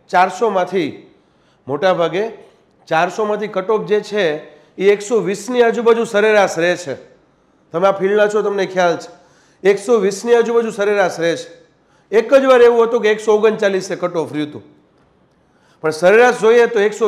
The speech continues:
વીસની આજુબાજુ થાય છે, મિત્રો. તો આપણે અહીંયા વેબ સંકુલમાં વિદ્યાર્થીઓને એકસો પચાસ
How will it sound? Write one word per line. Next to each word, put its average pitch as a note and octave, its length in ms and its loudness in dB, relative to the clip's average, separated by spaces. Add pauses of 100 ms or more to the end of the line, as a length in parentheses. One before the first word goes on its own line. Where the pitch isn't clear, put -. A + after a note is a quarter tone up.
વીસની G#3 260 -6
આજુબાજુ F3+ 360 -4
થાય D3+ 180 -6
છે, C3+ 120 -16
મિત્રો. A#2 280 -14 (920)
તો G3 60 4
આપણે E3+ 300 2
અહીંયા A#3+ 240 4
વેબ A3 120 2
સંકુલમાં A#3 500 -2
વિદ્યાર્થીઓને A3+ 640 -2
એકસો G#3+ 320 -4 (100)
પચાસ G#3 380 0